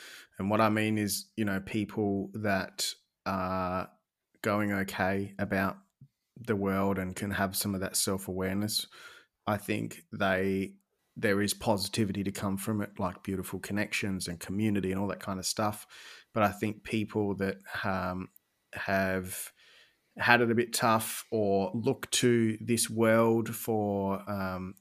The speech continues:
comfort or encouragement, I think it can be a, a very downward spiral, um, when you can't keep up with the Joneses and you don't have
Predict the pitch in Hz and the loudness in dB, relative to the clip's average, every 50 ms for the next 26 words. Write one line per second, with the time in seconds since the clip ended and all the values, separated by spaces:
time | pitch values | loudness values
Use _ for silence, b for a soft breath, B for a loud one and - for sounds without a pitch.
0 | - - - - 117 117 113 110 - - 123 113 110 110 - - 101 98 95 92 | -2 0 2 2 2 0 0 -2 0 2 4 4 2 2 -2 -4 -2 -2 0 0
1 | 92 92 92 - - 98 95 95 - - 113 110 117 117 113 110 - 123 120 120 | 0 -2 -2 -2 -4 -4 -4 -2 0 2 4 4 4 4 2 2 0 2 2 2
2 | 127 120 - - B B B B B B B B _ - 107 104 - - 110 104 | 0 -2 -6 -10 B B B B B B B B _ -4 -4 -4 -2 -2 -2 -2
3 | 110 110 107 - 107 101 95 101 98 98 95 95 95 98 - - 98 92 95 98 | -2 -6 -6 -4 -4 0 2 2 2 2 2 2 0 0 0 -2 -2 0 2 2
4 | 98 95 95 90 98 110 _ _ _ _ _ _ _ _ _ _ - - 107 101 | 2 2 2 0 -4 -8 _ _ _ _ _ _ _ _ _ _ -2 2 2 4
5 | 98 95 98 95 95 92 - - - - - 87 87 85 87 87 82 82 85 87 | 4 4 2 2 0 0 0 -2 -2 -2 -2 -2 -2 0 -2 -2 -2 -4 -6 -8
6 | 101 - _ _ _ _ _ _ - 85 90 90 90 90 90 90 87 90 - _ | -10 -12 _ _ _ _ _ _ -8 -6 -6 -6 -6 -6 -6 -8 -10 -10 -14 _
7 | _ - 110 101 95 90 90 90 90 90 92 90 - - - 101 101 101 98 98 | _ -4 -2 -2 -2 -2 -4 -4 -6 -6 -6 -8 -6 -4 -2 0 0 0 0 -4
8 | - - 104 92 - 95 - - - 98 87 92 85 - 98 92 92 95 95 101 | -4 -6 -6 -4 -4 -6 -6 -6 -6 -6 -6 -4 -2 -2 -2 -2 -2 -2 -2 0
9 | 107 135 165 - - - B B B B B B B B B B _ - - 90 | 0 0 0 -2 -4 -6 B B B B B B B B B B _ -4 -2 0
10 | 92 90 90 90 90 90 90 87 - - - - - 107 98 101 104 98 92 80 | 0 0 -2 -2 -4 -6 -6 -8 -10 -12 -10 -6 -4 -4 -2 0 0 0 0 -2
11 | - - 104 95 95 92 92 - - | -4 -6 -4 -4 -4 -6 -8 -12 -16